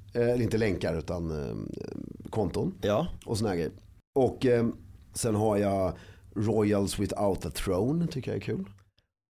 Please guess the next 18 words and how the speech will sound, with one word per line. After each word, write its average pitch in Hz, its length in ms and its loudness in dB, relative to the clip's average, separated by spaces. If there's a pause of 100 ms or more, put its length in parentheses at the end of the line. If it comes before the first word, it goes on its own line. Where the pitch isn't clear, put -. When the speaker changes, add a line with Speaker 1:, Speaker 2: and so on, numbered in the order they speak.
(100)
Speaker 2:
Ja, 156 140 4
vadå? 143 280 4
Det, 143 120 2
vad 151 160 4
är, 135 140 2
v-, 151 260 2
v-, 147 300 0
då 151 180 2
är 156 160 6
det, 143 460 6 (100)
då 156 100 2
porträtterar 139 680 2
man 123 200 4
alla 127 240 4
de 117 160 2
här 113 160 4
kungligheterna 113 540 2
som 104 420 -2